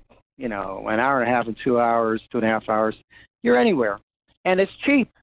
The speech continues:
and it's comfortable, and it's clean, and it's, you know, despite what people say, um, I've found that, uh, it's, they're very dependable, you know? Um, both the regional, now, you know, they do have regional trains,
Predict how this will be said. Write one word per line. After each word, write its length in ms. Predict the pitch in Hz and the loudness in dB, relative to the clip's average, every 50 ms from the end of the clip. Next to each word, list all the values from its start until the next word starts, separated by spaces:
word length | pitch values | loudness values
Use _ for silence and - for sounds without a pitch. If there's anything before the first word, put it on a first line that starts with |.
| _ _ _ _ _ _ _ - | _ _ _ _ _ _ _ -4
and 120 | 185 185 | -2 -2
it's 120 | 185 - - | -2 -2 -2
comfortable, 760 | - 208 226 233 220 - - 170 139 127 120 104 92 98 - _ - | -2 0 0 0 -2 -2 -4 -4 0 0 0 0 -2 -4 -8 _ -6
and 100 | 151 160 | -2 -2
it's 140 | 165 - _ - | -2 -4 _ -14
clean, 480 | - - 233 226 214 180 147 123 107 - - - - _ _ - | -4 0 0 2 2 2 2 0 -2 -6 -12 -20 -20 _ _ -4
and 160 | - 147 143 | -2 0 2
it's, 140 | 147 147 - - - - - - | 2 2 2 0 0 -2 -6 -4
you 80 | - 175 | 0 2
know, 120 | 170 160 | 2 2
despite 500 | 139 175 175 - - - - 226 240 233 | 2 2 0 -2 -2 0 0 2 2 4
what 120 | 190 165 - | 2 0 0
people 320 | - 196 175 - 139 131 - - | 0 -2 0 0 -2 -4 -4 -2
say, 420 | - 147 143 143 139 139 143 147 - _ _ _ _ _ _ _ _ _ _ _ _ _ - | 0 2 2 4 4 2 0 0 -4 _ _ _ _ _ _ _ _ _ _ _ _ _ -4
um, 360 | 139 131 131 123 120 117 113 - _ _ _ _ _ _ _ _ - | -2 0 0 0 -2 -4 -8 -16 _ _ _ _ _ _ _ _ -4
I've 220 | 170 202 214 - - - | -4 -4 -4 -4 -6 -4
found 320 | 165 151 143 143 139 139 | -2 -2 -2 -2 0 0
that, 160 | 135 135 139 - _ _ _ - | 0 0 0 -2 _ _ _ -8
uh, 300 | 131 127 117 113 113 117 | -6 -4 -2 -2 -2 -4
it's, 160 | 117 120 - _ _ _ _ _ _ - | -6 -8 -12 _ _ _ _ _ _ -6
they're 200 | 131 123 110 101 - | -4 -4 -4 -4 -4
very 280 | - 117 123 139 156 156 | -2 0 2 2 2 2
dependable, 800 | 180 - - 160 175 170 180 180 160 180 175 185 190 214 220 - _ _ _ _ _ _ _ _ _ _ - | 0 0 0 0 0 2 0 0 2 2 2 2 2 -2 -4 -12 _ _ _ _ _ _ _ _ _ _ -4
you 80 | 135 131 | -2 0
know? 340 | 127 127 131 139 147 165 - _ _ _ _ _ _ _ _ _ - | 2 2 2 2 0 -2 -6 _ _ _ _ _ _ _ _ _ -6
Um, 280 | 117 117 110 110 113 - _ - | -4 -2 -2 -2 -4 -6 _ -2
both 180 | 233 240 233 - - | 0 0 0 0 0
the 80 | 185 151 | 0 0
regional, 640 | 139 147 170 180 180 170 - - 165 147 135 135 135 | 4 4 4 4 2 0 0 0 2 2 2 0 2
now, 140 | 151 160 156 | 2 2 2
you 180 | 165 180 185 | 2 2 2
know, 100 | 170 147 | 2 2
they 160 | 147 156 170 | 2 2 0
do 180 | 165 185 233 220 | 2 2 2 4
have 220 | 214 190 170 135 | 4 2 2 2
regional 460 | 139 160 165 156 - 151 143 135 123 117 | 0 0 0 0 -2 -2 -2 0 -2 -2
trains, 380 | - - 147 139 131 131 127 | -4 -4 -2 0 0 0 -2